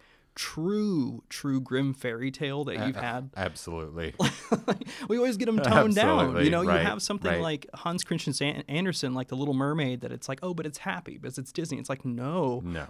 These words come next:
Speaker 1: No, it's not."
Speaker 2: No.
Speaker 1: <laughs> Like,
Speaker 2: Dial back the happy, everyone.
Speaker 1: Dial back the happy. This gets real. I mean, it really goes there.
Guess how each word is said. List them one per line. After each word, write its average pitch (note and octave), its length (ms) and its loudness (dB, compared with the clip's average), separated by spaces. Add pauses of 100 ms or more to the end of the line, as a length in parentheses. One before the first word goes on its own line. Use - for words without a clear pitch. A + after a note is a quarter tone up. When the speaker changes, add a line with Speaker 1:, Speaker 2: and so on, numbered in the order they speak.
Speaker 1:
No, E3+ 280 2
it's B2 160 0
not." D3 460 2
Speaker 2:
No. D3+ 240 2 (180)
Speaker 1:
<laughs> - 180 -2
Like, - 240 -2 (480)
Speaker 2:
Dial C3 280 10
back G#2+ 280 6
the G2+ 100 2
happy, D#2+ 380 2
everyone. D#2 500 -2
Speaker 1:
Dial E3+ 240 0
back F3 200 -4
the E3 80 -4
happy. D#3 360 -6
This C3+ 280 -4
gets F3+ 260 -6
real. D#3 560 0
I C#3+ 60 -2
mean, D#3 140 0
it D3+ 40 -2
really D3+ 460 -2
goes C#3 340 -4
there. - 280 -10